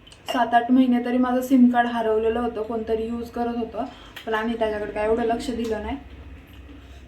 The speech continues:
तर सोडून दिलं. तर मग नंतर हे म्हटले की, अ, चालू दिसतंय.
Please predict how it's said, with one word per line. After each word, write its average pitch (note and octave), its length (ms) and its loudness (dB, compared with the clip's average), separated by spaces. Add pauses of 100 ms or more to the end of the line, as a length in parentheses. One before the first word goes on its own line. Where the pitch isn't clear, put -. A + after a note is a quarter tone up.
तर A#3+ 140 -2
सोडून A#3+ 400 -2
दिलं. G3+ 240 -8
तर A#3 80 -10 (440)
मग A3+ 80 -8
नंतर A3+ 300 -4
हे A#3+ 100 -2
म्हटले G#3+ 380 -6
की, G#3+ 320 -8
अ, G#3 80 -4 (340)
चालू A#3 280 0
दिसतंय. A#3+ 480 -4